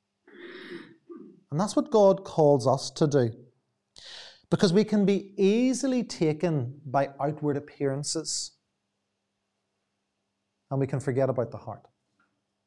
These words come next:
We can forget about the heart that has been transformed by God that should,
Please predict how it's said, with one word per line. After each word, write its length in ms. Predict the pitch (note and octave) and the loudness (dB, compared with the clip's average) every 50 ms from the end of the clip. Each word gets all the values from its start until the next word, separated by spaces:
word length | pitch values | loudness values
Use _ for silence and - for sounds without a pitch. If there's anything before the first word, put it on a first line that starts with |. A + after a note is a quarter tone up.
| _ _ _ _ _ _ _ _ _ _ _ _ _ _ _ _ _ _ _ _ - - - - - | _ _ _ _ _ _ _ _ _ _ _ _ _ _ _ _ _ _ _ _ -20 -20 -8 -4 -2
We 80 | D#3+ | 2
can 140 | - F3+ E3 | 2 2 2
forget 640 | D3+ - E3+ C#3+ B2 - E3 F3 G3 F#3 - - - _ - _ _ E3+ | 2 2 0 0 2 4 4 4 4 2 0 -6 -16 _ -20 _ _ 0
about 420 | E3+ D3+ D3 D3+ C#3+ C#3 C#3+ - | 0 2 4 4 4 2 2 -2
the 60 | C#3 | -8
heart 440 | B2 - - - E3 E3+ F#3 F3+ - | -8 -6 -2 0 0 0 0 0 -2
that 120 | D#3+ D3 | -4 -2
has 80 | C#3 B2 | -2 -2
been 180 | - C#3+ B2+ B2 | -4 -6 -6 -6
transformed 580 | - - D#3 D#3+ F3+ - - - E3 D#3 C#3+ | -6 -4 -2 -2 -2 -4 -4 -2 -2 0 2
by 120 | C3 C3 A#2+ | 2 2 2
God 260 | B2 C3+ C3+ C3 A#2+ | 4 4 2 4 4
that 220 | C#3+ C3 C3 - - | 2 0 0 -2 -4
should, 720 | - - - - - - - F#3+ F#3+ G#3+ A3 D#3+ B2 - | -6 -4 -4 -4 -4 0 2 4 6 6 6 4 2 -2